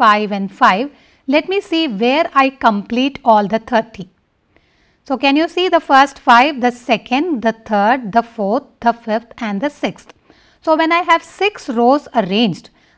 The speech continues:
then all the thirty jars get their place in the shelf.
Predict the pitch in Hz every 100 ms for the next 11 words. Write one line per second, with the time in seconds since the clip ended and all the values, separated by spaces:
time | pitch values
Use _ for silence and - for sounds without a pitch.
0 | - 247 247 247 247 269 294 302 302 233
1 | 208 - 277 294 208 160 220 208 220 -
2 | 202 185 240 240 - 262 254 - 208 196
3 | 208 - 208 190 208 - 170 156